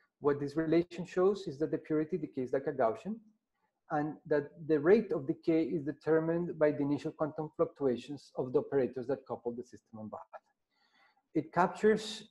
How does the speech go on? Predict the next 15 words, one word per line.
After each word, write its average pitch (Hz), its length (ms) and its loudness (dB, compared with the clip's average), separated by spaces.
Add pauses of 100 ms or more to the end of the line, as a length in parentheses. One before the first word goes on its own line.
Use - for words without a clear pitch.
(120)
this 175 200 4
relation 190 340 6
captures 185 520 0
the 175 120 6
early 156 200 6
time 160 220 0
decoherence 151 460 -2
dynamics 143 520 -2
without 135 340 0
reconstructing 131 600 -4
the 127 80 -16
system 120 340 -8
many-body 120 440 -2
density 139 300 -6
matrix. 165 460 -6